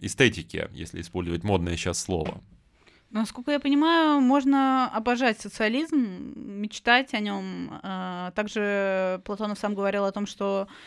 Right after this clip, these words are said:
Speaker 2: социализм — это единственное, что можно противопоставить фашизму и империализму, но при этом, м, осуждать глубоко именно конкретный сталинский период. Вот мне кажется, что здесь именно такая была история,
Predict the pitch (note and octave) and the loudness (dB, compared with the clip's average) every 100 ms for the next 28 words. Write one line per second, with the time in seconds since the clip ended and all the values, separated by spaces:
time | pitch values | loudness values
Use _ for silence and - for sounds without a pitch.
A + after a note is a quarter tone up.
0 | - - - - A3+ A#3 A#3 G#3 A3 G3 | -20 -20 -18 -2 0 2 2 2 0 2
1 | B3 - A3 G3 G#3+ G#3 G3+ G3+ F#3+ F#3 | 2 2 -2 -2 -4 -4 -2 -4 -4 -10
2 | - G3+ - G3+ F#3 G3+ - E4 E4 B3+ | -8 -8 -4 -4 -2 -6 -2 0 4 2
3 | B3 - - G#3 G3+ F#3+ F#3+ F#3 F#3+ C#4 | 0 -6 -8 -6 -4 -6 -6 -6 -4 2
4 | C#4+ C#4 G#3+ A#3 A#3 B3+ D4+ C#4+ A#3+ G#3+ | 2 2 2 2 6 8 8 4 4 2
5 | G#3+ G#3 G#3 F#3+ - - - - G3+ G#3+ | 0 0 0 -4 -10 -10 -8 -6 0 2
6 | C4 A#3+ G#3 G#3 B3 B3 A3 G#3 G3+ G3+ | 2 2 0 0 4 4 2 -2 -4 -4
7 | A3+ B3+ A3 - A3+ A3+ - - A#3 F#3+ | -2 -2 -2 -2 -2 -2 -4 -2 0 0
8 | C#3+ - - - _ _ - - - F#3+ | -4 -10 -20 -20 _ _ -20 -16 -14 -8
9 | G#3+ A3 B3 A3+ - A#3 A3+ B3 A#3+ A#3 | -6 -4 -6 -8 -8 -6 -4 -4 -2 -2
10 | A3+ B3 C#4+ A#3+ F#3+ F#3 F#3 - F#3+ F3+ | -2 -4 0 0 -2 -6 -6 -2 -2 -2
11 | - - | -6 -12